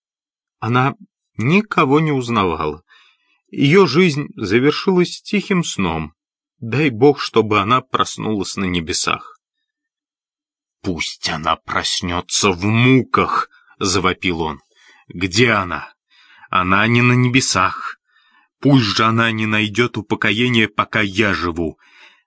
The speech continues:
Кэти, ты сказала, что я убил тебя, так являйся мне, преследуй меня, доведи меня до сумасшествия, если хочешь, только не покидай меня, Боже,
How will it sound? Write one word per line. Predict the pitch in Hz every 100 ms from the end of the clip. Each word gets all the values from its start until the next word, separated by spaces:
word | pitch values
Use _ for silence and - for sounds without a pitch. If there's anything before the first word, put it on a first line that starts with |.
| _ _ -
Кэти, | - 76 - - 78
ты | - 80
сказала, | 71 - 92 80 80 82
что | 78 - 92
я | 85 85
убил | 85 80 92 90
тебя, | 87 98 90 90
так | 87 92 -
являйся | - 95 98 107 104 110 104 90 - - 80
мне, | 85 82 82 78 - - - - - -
преследуй | 107 131 - - 104 120 123 117 104 101
меня, | 92 87 80 82 - - - - -
доведи | - 98 117 123 117 139
меня | 131 123 127
до | 117
сумасшествия, | 117 139 120 - - 151 - - 131 131 113
если | 104 110 - 127
хочешь, | - 156 147 113 98 -
только | 120 113 113
не | 113 113
покидай | 107 - 107 - 117 117 113 104
меня, | 104 101 98 92
Боже, | 107 107 123 143 98 87 92 82